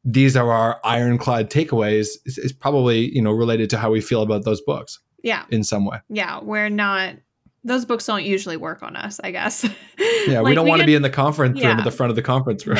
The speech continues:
Speaker 2: No, we can, like, cherry pick a couple useful things from everything. Like,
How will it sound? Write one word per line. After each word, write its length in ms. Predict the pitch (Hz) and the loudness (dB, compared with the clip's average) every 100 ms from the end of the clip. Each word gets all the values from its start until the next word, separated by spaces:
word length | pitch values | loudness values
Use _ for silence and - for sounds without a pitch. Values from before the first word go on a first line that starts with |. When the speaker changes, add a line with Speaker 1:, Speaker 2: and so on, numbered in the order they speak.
| - | 0
Speaker 2:
No, 160 | 113 220 | -2 -2
we 160 | 262 | -2
can, 160 | 320 302 | -2 -2
like, 160 | 311 302 | -2 -4
cherry 320 | 269 240 254 | -2 -2 -2
pick 200 | 269 262 | -6 -8
a 80 | 233 | -8
couple 280 | 226 220 | -6 -4
useful 420 | 214 190 190 - 202 | -2 -2 -2 -6 -6
things 460 | 202 185 196 208 | -4 -6 -6 -8
from 180 | - 196 | -8 -6
everything. 580 | 180 202 220 247 302 320 | -6 -4 -6 -6 -6 -4
Like, 340 | 254 214 202 | -2 -4 -4